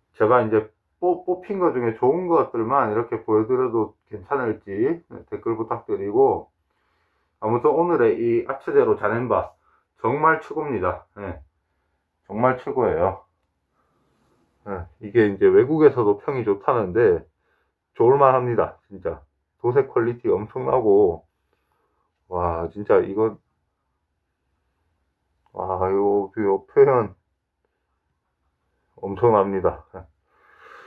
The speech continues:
아이고, 아츠제로, 드래곤볼 아츠제로도 열심히 모으고 싶네요. 네. 자, 지금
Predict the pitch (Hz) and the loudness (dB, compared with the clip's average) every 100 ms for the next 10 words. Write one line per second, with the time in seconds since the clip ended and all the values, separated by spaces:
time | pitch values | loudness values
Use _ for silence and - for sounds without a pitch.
0 | - _ - 135 131 120 104 139 147 - | -20 _ -4 -2 2 0 0 -2 -2 -2
1 | 139 135 127 120 120 120 120 120 110 - | 2 4 4 4 4 4 4 2 0 -18
2 | _ _ _ - 113 120 127 120 113 - | _ _ _ -8 -8 -6 -2 0 0 -4
3 | 110 107 107 104 127 127 _ _ _ _ | 0 4 4 4 0 -2 _ _ _ _
4 | _ _ 101 107 110 - 127 104 92 _ | _ _ 0 0 0 -6 -2 -2 -4 _
5 | - 110 113 101 92 113 98 85 85 - | -6 -2 0 0 -2 -6 -4 -4 -6 -12
6 | _ _ 92 _ _ _ _ _ _ _ | _ _ -20 _ _ _ _ _ _ _
7 | _ _ _ - 98 95 95 92 117 139 | _ _ _ -6 -2 0 -2 -2 2 4
8 | 139 151 120 92 | 6 4 -2 -8